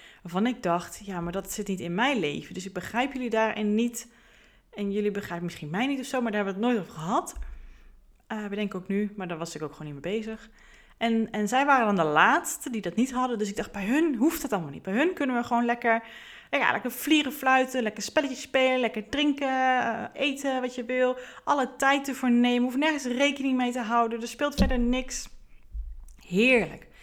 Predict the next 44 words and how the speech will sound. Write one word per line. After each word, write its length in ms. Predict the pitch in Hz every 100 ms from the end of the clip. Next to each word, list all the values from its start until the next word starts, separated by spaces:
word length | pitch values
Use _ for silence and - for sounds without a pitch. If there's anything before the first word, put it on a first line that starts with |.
| - - - -
En 140 | 196
toen 220 | 269 302
hun 240 | 240 320 311
zeiden 340 | 240 196 190
dat 100 | -
ze 100 | -
zwanger 420 | - - 240 277
waren, 480 | 247 220 214 226 240 _ _ _ _ - - _
nou, 140 | - 143
dat, 220 | 170 -
dat, 260 | 185 185 190
dat, 220 | 180 - _
dat 220 | - 170 160
hakte 420 | 156 240 - 208
er 160 | 180
bij 120 | 160 156
mij 200 | 214 226
in. 380 | 151 135 135 - _ _ _ _ _ _ _ _ _ _ _ _ _ _
Ik 140 | - 175
werd 160 | 185
daar 120 | 180 -
emotioneel 880 | 180 180 170 - 160 185 254 294
van. 540 | 247 247 240 233 240 220
Ik, 240 | - 175 -
ik, 280 | 175 - -
ik 180 | 185
was 240 | 190 185 185
daar 140 | 180
verdrietig 540 | - 165 269 320 269 -
om. 340 | 156 135 - - _ _ _ _ _ _ _ _ _ _ _ _
Ja, 180 | - -
het 120 | 196
klinkt 300 | - 302 285
best 180 | 294 285
wel 100 | 180
vreemd 400 | - - 349 381
als 100 | 247
ik 60 | -
het 140 | 185
zo 220 | - 175
zeg, 300 | 160 165 156
merk 280 | 156 147 143
ik. 120 | 175
Maar 220 | 196 208